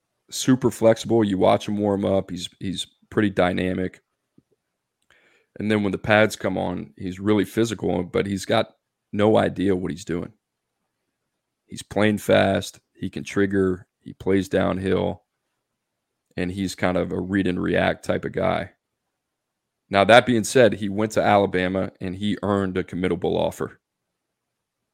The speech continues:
And I think some of the reps that I saw from him, they kinda liked him off the edge, which wouldn't surprise me.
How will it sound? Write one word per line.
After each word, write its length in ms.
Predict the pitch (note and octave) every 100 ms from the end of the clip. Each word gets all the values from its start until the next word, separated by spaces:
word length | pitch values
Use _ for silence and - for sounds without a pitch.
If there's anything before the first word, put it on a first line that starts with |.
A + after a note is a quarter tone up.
| _ _ _
And 180 | F2+ F#2+
I 120 | F#2+
think 320 | A#2 - D#3+ - _
some 240 | - - G3
of 80 |
the 60 | G#2
reps 360 | F#2+ F#2+ - -
that 140 | F2+
I 40 |
saw 300 | F2 - G2
from 220 | A#2 C#3 D#3
him, 140 | G3 _ _ _ _ _ _
they 60 | -
kinda 280 | - - -
liked 280 | G2 A2+
him 80 | G#2+
off 180 | G2+ G2+
the 200 | F2+ G#2+
edge, 340 | B2+ - - _ _ _
which 220 | - G2+
wouldn't 300 | G#2+ C3 C3
surprise 600 | G#2 G2+ - G#2 A2 G2 F2+
me. 260 | F2+ -